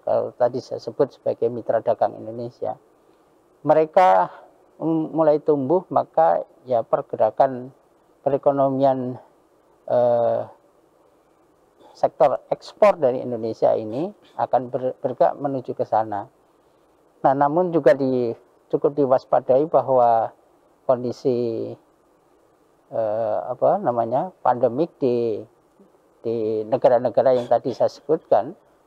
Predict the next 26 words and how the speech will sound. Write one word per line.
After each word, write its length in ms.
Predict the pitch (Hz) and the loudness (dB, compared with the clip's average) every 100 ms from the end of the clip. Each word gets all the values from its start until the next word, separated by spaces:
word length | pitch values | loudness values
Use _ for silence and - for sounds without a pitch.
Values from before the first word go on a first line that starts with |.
| _ | _
itu 160 | 139 196 190 | -4 -2 -4
juga 260 | 143 135 | 2 2
masih 300 | 123 - 143 | 2 -4 -6
cukup 260 | 139 - 123 | -6 -10 -10
tinggi, 480 | 127 113 107 107 160 | -10 -10 -10 -8 -8
sehingga 400 | - 120 117 147 156 _ | -4 -4 2 0 0 _
cukup 220 | - 135 _ _ _ - - | -14 -14 _ _ _ -12 -6
menjadi, 640 | 143 123 123 - 127 120 127 _ _ _ - _ _ | -4 2 2 2 -4 -4 -10 _ _ _ -20 _ _
eh, 340 | 123 120 113 - 73 80 | -4 -2 -4 -6 -8 -8
apa, 240 | 139 185 _ | -4 -4 _
di, 240 | 120 107 - _ | -8 -8 -10 _
diwaspadai 720 | 131 123 - - 120 117 104 | -2 -2 0 -2 2 0 0
juga 400 | 208 - 110 - | -4 2 0 0
gitu. 240 | 92 104 151 _ _ _ _ | -8 -12 -14 _ _ _ _
Karena 320 | 127 135 190 - _ _ _ | 0 2 0 0 _ _ _
perbandingan 480 | - 131 135 143 180 | -6 0 0 2 2
dari 240 | 170 135 135 | 4 2 2
kuartal 400 | 139 135 139 139 | 0 2 0 2
satu 400 | 151 - 196 185 | -2 0 -2 2
ke 160 | 147 | 0
kuartal 400 | - 131 - 139 | 2 2 2 0
dua 320 | 135 131 135 | 0 2 2
ini, 240 | 104 120 180 | 2 -4 -4
masing-masing 640 | 202 131 160 139 127 151 | -2 -4 -2 -2 -2 -6
negara 480 | 139 131 120 113 120 | -2 2 2 4 2
ini 320 | 113 123 175 | 2 -6 -10